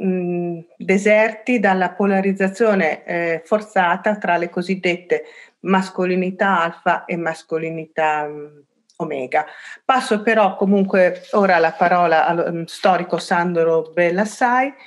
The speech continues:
docente di storia di genere presso l'Università di Bologna, sede di Forlì.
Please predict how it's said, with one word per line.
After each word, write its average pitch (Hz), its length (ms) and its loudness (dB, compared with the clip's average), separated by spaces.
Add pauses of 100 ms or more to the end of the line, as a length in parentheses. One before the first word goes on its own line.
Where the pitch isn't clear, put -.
(380)
docente 202 720 0
di 165 100 -8
storia 185 380 0
di 180 160 -4
genere 170 540 0
presso 175 360 -4
l'Università 170 640 -4
di 170 120 -4
Bologna, 165 480 0
sede 165 340 -2
di 160 180 -10
Forlì. 214 560 0